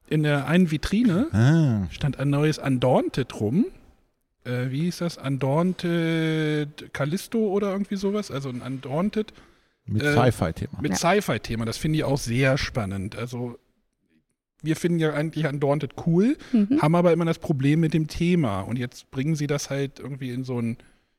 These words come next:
Speaker 1: ich weiß jetzt nicht, ob es ein generisches Sci-Fi-Thema ist. Es ist jetzt irgendwie mit Sci-Fi-Thema unterlegt. Und das finde ich irgendwie cool. Da, äh, werd, hoffe ich, und da gehe ich mal von aus, dass die Spieleschmiede das auch macht, eine deutsche Version kommt. Weil Undaunted lief relativ gut immer bei denen auch.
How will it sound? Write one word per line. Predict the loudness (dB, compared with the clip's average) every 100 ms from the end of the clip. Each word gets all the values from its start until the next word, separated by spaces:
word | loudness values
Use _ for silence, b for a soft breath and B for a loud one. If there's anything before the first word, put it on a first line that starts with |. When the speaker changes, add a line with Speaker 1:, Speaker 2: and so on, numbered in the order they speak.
| _ _ _ _
Speaker 1:
ich | -8 -4
weiß | -2 0
jetzt | 0
nicht, | 0
ob | 0
es |
ein | 0
generisches | 2 2 4 4 0 -2
Sci-Fi-Thema | 0 0 0 -2 -2 0 0
ist. | 0
Es | -2
ist | -2
jetzt | -2
irgendwie | 0 0
mit | -2
Sci-Fi-Thema | -2 -2 -4 -6 -4 -4 -4 -6
unterlegt. | -10 -6 -4 -4 -6 -8
Und | -6
das | -6 -6
finde | -12 -4 0 2
ich |
irgendwie | 0 -2 -6
cool. | -4 -6 -8 _ _ _ _ _ _ _ _ _ _ -6
Da, | -4 -2 -4 -6
äh, | -4 -4 -4 -4
werd, | -8 -4
hoffe | -2 0 -2
ich, | -6 -20 -8
und | -8 -8 -12 -10
da | -8
gehe | -4
ich | -4 -4
mal |
von | -4 -4
aus, | -6 -8
dass | -12
die | -14
Spieleschmiede | -6 -4 -2 -2 0 0
das | 0
auch | -4
macht, | -4 -8 -8
eine | -8 -6
deutsche | -8 -8 -10
Version | -12 -12 -16 -16
kommt. | -18 -20 -20 _ _ _ _ _ _ _
Weil | -6 -4
Undaunted | -2 -2 -2 -4
lief | -4 0
relativ | 0 0 -4 -10
gut | -8 -8
immer | -8 -10
bei | -12 -14
denen | -18 -20
auch. | -20 -20